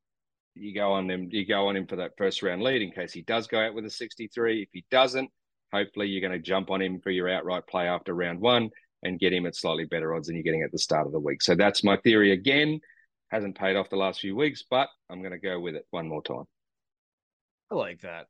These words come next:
Speaker 2: Uh, I think that's a smart idea, getting some value in some of the bigger names there. We get to the twelfth hole, and this is a name that I know you're gonna like this one, Benny. A lot of experts in the industry have been picking this player,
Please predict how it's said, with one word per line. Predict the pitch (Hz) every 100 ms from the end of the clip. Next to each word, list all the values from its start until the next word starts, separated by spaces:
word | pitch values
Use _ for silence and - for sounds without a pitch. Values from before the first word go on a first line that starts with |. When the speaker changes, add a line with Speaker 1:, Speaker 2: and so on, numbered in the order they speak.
| -
Speaker 2:
Uh, | 123 127
I | 110 127
think | 131 127
that's | 123 -
a |
smart | - 117 123 123
idea, | 113 107 120 117 113
getting | 107 113 110 110
some | - 104
value | 92 110 113 107
in | 104
some | 101 107
of | 101
the |
bigger | 87 110 107
names | 104 95 98
there. | - 92
We | 101
get | 127
to | 127
the | 120 - -
twelfth | 160 160 160
hole, | 127 113 113 107 _ _ _ -
and | 139 165
this | 233
is |
a | 240
name | 185 185 180
that | 165 127
I | 147
know | 170
you're | 185 175
gonna | 165
like | 156 156 151
this | 151
one, | 139 147 139
Benny. | 139 139 139 131 _ _ _ _ _ -
A | 117 101
lot | 147 170 180 190
of | 190 160
experts | 165 160 - 160 135
in |
the | 147
industry | 151 151 - 156
have | 143
been | 135 131
picking | 151 156 151
this | 147 -
player, | 151 143 143 139